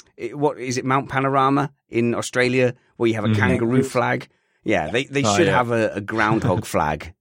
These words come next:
Speaker 1: possibly, in Montreal as well.
Speaker 2: Was that during the race?
Speaker 1: It was during qualifying, I think, wasn't it?
Speaker 2: It was during qualifying.
Speaker 1: Yeah,
Speaker 2: Yeah, yeah,
Speaker 1: yeah,
Speaker 2: I thought
Speaker 1: during
Speaker 2: so.
Speaker 1: qualifying.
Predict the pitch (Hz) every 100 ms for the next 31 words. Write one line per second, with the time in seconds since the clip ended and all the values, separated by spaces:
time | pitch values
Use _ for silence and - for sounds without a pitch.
0 | _ - 80 - 80 76 - _ _ _
1 | - 92 82 82 - 78 71 71 - 69
2 | 73 _ _ _ _ _ - 165 220 220
3 | 170 120 113 175 294 - - - _ _
4 | 143 143 139 139 139 135 127 123 117 117
5 | 113 - _ - - 302 - 64 65 67
6 | 82 87 - 147 127 127 165 127 147 147
7 | - 113 98 147 135 104 80 - 98 92
8 | 52